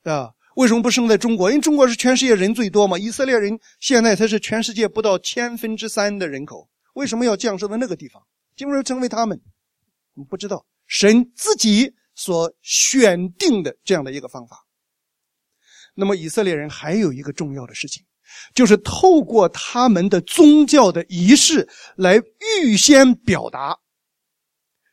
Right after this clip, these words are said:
将来耶稣基督降生要做成的整个的工作，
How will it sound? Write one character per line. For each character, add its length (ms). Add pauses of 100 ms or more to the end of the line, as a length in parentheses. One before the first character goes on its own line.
(200)
将 320
来 280 (140)
耶 160
稣 160
基 100
督 180
降 400
生 320
要 180
做 360
成 220
的 100
整 160
个 100
的 80
工 200
作， 180